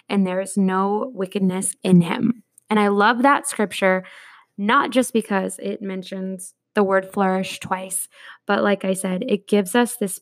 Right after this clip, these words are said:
picture that when we are planted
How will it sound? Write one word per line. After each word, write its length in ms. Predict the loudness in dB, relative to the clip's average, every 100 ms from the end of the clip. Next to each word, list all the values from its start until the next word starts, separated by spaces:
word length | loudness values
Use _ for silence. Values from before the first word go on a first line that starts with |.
| -14
picture 640 | -10 -8 -4 2 2 2 -4 -18 -12 -2
that 160 | 0 4
when 280 | 4 4
we 280 | 6 6 6
are 600 | 4 0 0 0 -2 -4 -10 _ _ -20 _ _ _ _ _ _
planted 840 | -12 0 4 6 6 6 4 4